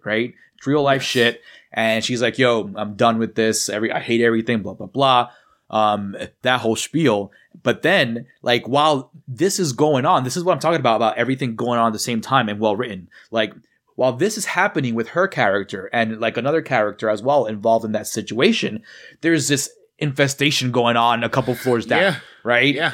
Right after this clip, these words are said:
Speaker 1: And they have no clue what the fuck is going on. And as Tex was gonna point out, as she's, uh,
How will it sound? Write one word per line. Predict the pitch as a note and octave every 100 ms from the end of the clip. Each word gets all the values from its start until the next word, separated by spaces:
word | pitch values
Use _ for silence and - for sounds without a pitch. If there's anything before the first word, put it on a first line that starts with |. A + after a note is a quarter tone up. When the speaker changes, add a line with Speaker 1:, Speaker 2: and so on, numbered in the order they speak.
| -
Speaker 1:
And | C3+ C#3
they |
have | D3+ D#3 C#3
no | D#3+ F#3
clue | F#3+ F3
what | E3+
the | D#3+
fuck | C#3 D3+
is | D3+ B2+
going | C3 A#2+
on. | A2+ A2 -
And | B2 A#2+
as | B2 B2
Tex | - F3 F#3
was | D3
gonna | B2+ B2+
point | A2+ B2 A#2
out, | A#2 G#2+ - - -
as | A#2 C3
she's, | F3+ G3
uh, | G#3 C#3+